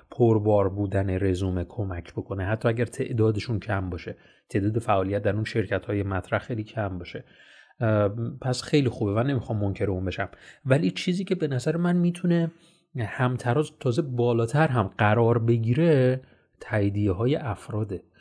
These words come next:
شما اگر در یک شرکت متوسط هم دارید کار می‌کنید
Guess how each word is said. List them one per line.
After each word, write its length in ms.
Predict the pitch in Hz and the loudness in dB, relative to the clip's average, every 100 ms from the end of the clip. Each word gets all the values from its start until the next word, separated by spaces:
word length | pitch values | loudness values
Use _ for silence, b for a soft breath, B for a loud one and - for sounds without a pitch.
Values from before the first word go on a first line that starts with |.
| B - | B -2
شما 220 | 135 156 | 2 2
اگر 200 | 165 170 | 2 2
در 220 | 156 135 | 0 2
یک 180 | 151 151 | 0 0
شرکت 360 | - 120 135 | -2 0 -2
متوسط 880 | 156 147 127 135 117 113 - 151 - | -2 0 0 0 0 0 2 0 2
هم 140 | 117 110 | 0 2
دارید 320 | 98 101 95 | 2 0 -2
کار 380 | - 101 95 92 | -4 0 0 0
می‌کنید 560 | 95 90 104 95 90 | -4 -4 -4 -2 -4